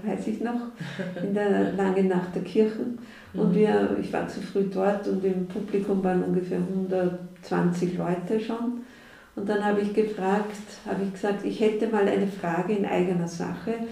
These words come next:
Speaker 1: Wer von Ihnen weiß den Unterschied zwischen Psychologie und Psycho-, also Psychologinnen, Psychotherapeutinnen? Und das haben drei aufgezeigt.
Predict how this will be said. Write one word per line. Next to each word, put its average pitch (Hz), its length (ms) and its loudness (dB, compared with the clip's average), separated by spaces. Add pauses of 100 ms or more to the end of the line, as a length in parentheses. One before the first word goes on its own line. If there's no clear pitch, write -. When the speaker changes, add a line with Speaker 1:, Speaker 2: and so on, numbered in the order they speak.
(320)
Speaker 1:
Wer 202 180 4
von 214 200 0
Ihnen 208 420 2 (240)
weiß 185 480 4
den 208 180 0
Unterschied 185 680 0
zwischen 180 260 -2
Psychologie 175 640 0
und 165 80 0
Psycho-, 175 320 -2 (140)
also - 200 -4 (320)
Psychologinnen, 214 760 2 (360)
Psychotherapeutinnen? 185 1200 0 (680)
Und 196 160 -4
das 190 140 -2
haben 196 160 -2
drei 180 400 0
aufgezeigt. - 680 -8